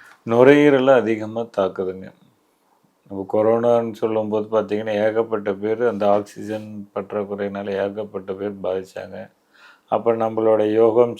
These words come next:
சேனல்ல நம்ம ரெண்டு, மூணு வீடியோஸ் வந்து பாத்தீங்கன்னா, கொரோனா காலத்துல நிறைய மக்களுக்கு பயன்பட்டு உள்ளதா நம்ம வீடியோஸ் போட்டிருந்தோம். அதை பார்த்து, அதை ஃபாலோ பண்ணி,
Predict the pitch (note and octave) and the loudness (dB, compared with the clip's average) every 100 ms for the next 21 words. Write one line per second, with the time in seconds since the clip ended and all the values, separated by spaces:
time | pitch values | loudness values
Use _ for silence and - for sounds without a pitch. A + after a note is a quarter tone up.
0 | - A2 G#2+ G#2+ G#2+ A2+ B2 _ _ _ | -4 -2 -2 -4 -4 -6 -8 _ _ _
1 | _ _ _ _ _ - A2 A2 G#2+ G#2+ | _ _ _ _ _ -8 -2 0 0 0
2 | G#2+ A2 G#2+ G#2 A#2 A#2+ A#2+ A#2+ A2 G#2 | -2 -2 0 0 2 2 2 -2 -10 -8
3 | G#2 G#2+ G2+ G#2 G#2 G#2 A2+ - A2 A2 | -4 -4 -4 -6 -6 -6 -8 -4 -2 -2
4 | A2 G#2+ G#2 G2+ G2 G#2 A2 B2 - _ | -2 -4 -2 -6 -6 -8 -6 -8 -12 _
5 | _ G2 G2+ A2+ B2+ C3 B2+ A2 G2+ A2+ | _ -8 -2 0 2 2 0 -4 -6 -4
6 | A2 G#2+ A2+ A2 G#2+ G#2 G2+ G#2+ G#2 G#2 | -4 -6 -4 -4 -4 -6 -8 -4 -4 -2
7 | G#2 G2+ A2+ A2 G2+ G#2 G2+ G#2 G2+ G#2 | -2 -2 -2 -4 -8 -6 -6 -6 -6 -8
8 | - - G#2+ G#2 G#2 G2+ C3 - - F#2+ | -8 -12 -12 -10 -8 -6 -6 -10 -12 -8
9 | F#2 - A2 A2 - A#2+ C3 - _ _ | -6 0 2 2 -4 -6 -6 -8 _ _
10 | - G2+ G#2 G2+ G#2+ A2+ A#2+ A#2+ A#2 G#2+ | -12 -6 -6 -4 2 4 6 4 2 -2
11 | A2 A#2+ | -4 -12